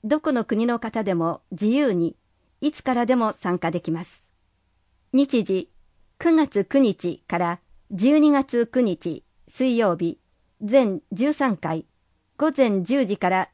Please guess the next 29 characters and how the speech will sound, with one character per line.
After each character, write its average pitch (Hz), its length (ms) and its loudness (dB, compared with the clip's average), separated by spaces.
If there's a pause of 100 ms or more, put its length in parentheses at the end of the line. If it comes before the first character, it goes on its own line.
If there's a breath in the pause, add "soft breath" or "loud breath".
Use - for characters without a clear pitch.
十 233 240 0
一 294 200 0
時 202 120 0
三 214 240 -2
十 208 140 -4
分。 - 380 -4 (840)
講 311 220 0
師、 - 300 -8 (460)
光 311 340 -2
公 294 220 2
民 262 260 4
館 180 300 -2 (100)
生 269 240 0
活 247 320 -4
日 226 120 2
本 269 220 0
語 262 120 0
教 233 240 -2
室 170 380 -8
ス - 80 -16
タ 185 100 -2
ッ - 40 -10
フ。 - 340 -10 (800)
会 277 240 -2
場、 240 420 0
光 302 380 -4
公 277 240 4
民 240 260 2
館。 160 320 -4